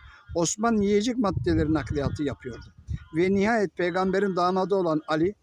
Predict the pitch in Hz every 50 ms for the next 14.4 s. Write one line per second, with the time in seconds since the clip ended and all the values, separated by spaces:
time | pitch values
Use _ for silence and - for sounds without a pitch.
0 | _ - - 160 151 190 - - 180 190 196 202 180 - 170 185 196 185 - -
1 | 202 208 - - 165 165 165 185 196 208 208 175 - - - - 147 135 - _
2 | - 151 185 190 - 156 160 - 196 202 208 190 170 160 160 156 151 151 156 151
3 | 160 - - 143 135 151 - - 233 - - - 113 - _ _ _ _ _ -
4 | - - - - 160 170 - 247 247 233 214 175 - 202 180 185 185 175 180 170
5 | 180 190 196 196 190 175 180 185 190 196 208 214 202 - - - 165 160 151 147
6 | 147 139 135 156 202 202 190 175 160 - - - 175 165 160 151 - 175 175 185
7 | 180 190 190 180 - - - 233 202 180 196 202 220 208 - - - - - 185
8 | - - - 226 214 190 151 131 123 117 - _ _ _ - - - 196 226 294
9 | - 208 175 147 120 - - - - - - - - - - 170 175 185 190 202
10 | 185 143 - - - 170 156 147 175 226 - - - - - - - - - -
11 | - - 196 190 190 185 170 170 170 175 175 175 170 170 214 226 233 190 165 151
12 | 131 135 123 - _ 131 - _ _ _ _ _ _ - _ _ - 160 180 220
13 | 226 214 - 185 175 160 - 165 151 139 - - 156 160 156 - - 196 170 147
14 | - _ 143 170 180 180 165 147